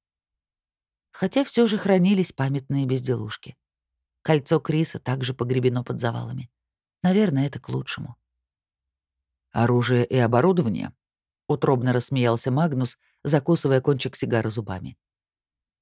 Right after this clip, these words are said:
«Ты же подалась в полководцы. Снова решила вспомнить старое и испачкать ручки?» «Мои ручки не отмыть от крови при всем желании». Я устало помассировала виски. Впервые с тех пор, как открылось чутье,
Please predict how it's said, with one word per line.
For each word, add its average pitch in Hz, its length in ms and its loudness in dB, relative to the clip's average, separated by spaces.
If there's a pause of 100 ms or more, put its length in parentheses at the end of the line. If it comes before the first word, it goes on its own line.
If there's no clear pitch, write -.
(140)
«Ты 123 140 2
же 117 120 0
подалась 123 460 6
в - 60 -18
полководцы. 147 720 0 (520)
Снова 120 300 2
решила 113 340 2
вспомнить 123 480 0
старое 113 400 0
и 110 140 2
испачкать - 500 -4
ручки?» 107 460 -6 (840)
«Мои 220 240 4
ручки - 360 2
не 185 100 4
отмыть 196 320 2
от 156 140 -2
крови 190 260 4
при 143 160 0
всем 160 240 0
желании». 123 560 0 (420)
Я 135 200 0
устало 147 320 0
помассировала 127 680 -2
виски. 127 400 -8 (800)
Впервые 214 460 2
с - 40 -8
тех - 200 -4
пор, 127 180 2
как 117 160 -2
открылось 127 480 0
чутье, 135 480 -2